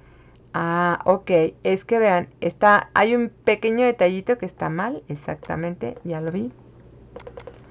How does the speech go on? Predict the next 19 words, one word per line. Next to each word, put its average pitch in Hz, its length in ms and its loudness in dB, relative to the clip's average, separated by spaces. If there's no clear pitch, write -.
Este, 277 840 10
voy 233 220 10
a 254 60 12
ver 226 200 6
en 202 160 2
el 185 100 -4
primer 240 380 2
tiempo 170 400 0
primero. 175 440 0
El 196 220 0
primer 226 440 0
tiempo, 226 680 0
en 190 180 -2
el 180 100 -2
primer 214 340 -2
tiempo, 233 540 -4
mi 196 200 -4
ciclo 247 460 2
for, 233 360 2